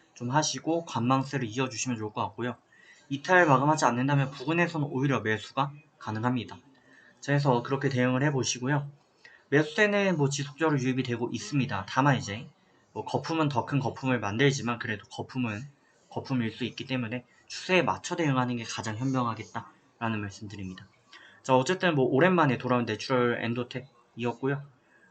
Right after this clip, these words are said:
아, 뭐 과거 주가 좀 많이 회복을 했습니다. 보시는 것처럼 당시 뭐 십사만 대 막 이렇게 기록했는데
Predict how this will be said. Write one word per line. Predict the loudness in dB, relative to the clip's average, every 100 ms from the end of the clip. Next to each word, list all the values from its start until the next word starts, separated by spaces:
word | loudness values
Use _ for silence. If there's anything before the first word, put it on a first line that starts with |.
| -4
아, | 0 2 2 0 -2
뭐 | -4
과거 | 6 6 6
주가 | 0 -2 0 0 -2 -6 -16 _ -16
좀 | -8
많이 | -4 -4 -4
회복을 | -6 -4 -6
했습니다. | -6 -6 -6 -6 -14 _ _ -20 _ _ _
보시는 | 0 2 2
것처럼 | 0 0 0 4
당시 | 4 4 2
뭐 | 0
십사만 | -2 -6 -2 2 4 4
대 | 2
막 | -2
이렇게 | -4 -8 -10
기록했는데 | -12 -10 -2 -2 0 -4